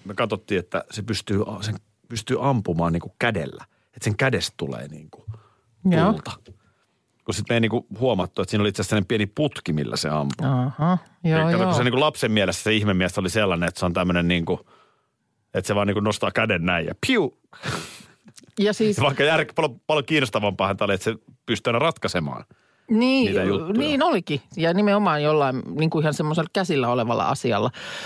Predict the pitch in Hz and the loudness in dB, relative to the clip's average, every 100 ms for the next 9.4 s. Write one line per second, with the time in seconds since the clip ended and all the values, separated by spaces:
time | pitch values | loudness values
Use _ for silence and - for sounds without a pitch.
0 | - - - 160 147 135 - 220 226 185 | -14 -10 -2 2 2 -2 -4 -2 0 2
1 | 165 151 - 147 143 135 - 117 135 _ | 0 0 2 2 2 -2 -8 -10 -12 _
2 | _ 165 156 151 147 - 170 151 151 139 | _ 0 2 2 0 0 2 2 2 0
3 | 139 135 135 147 131 135 131 147 147 151 | 0 0 0 0 2 0 0 0 0 2
4 | 170 151 127 127 - - _ _ _ _ | 2 2 0 -4 -10 -20 _ _ _ _
5 | 127 127 - 135 107 - 95 160 139 - | -2 -2 -2 -4 -4 -10 -6 -6 -4 -2
6 | 131 - - - 110 _ 165 196 190 _ | -2 -4 -14 -14 -18 _ -2 -2 -2 _
7 | 202 208 - _ - 165 214 175 123 - | -2 -2 -2 _ -8 -2 0 0 -2 -6
8 | - - 131 - 123 147 143 - - - | -6 -4 -4 -4 -4 -2 -4 -6 -4 -2
9 | 175 123 120 117 | 0 0 0 0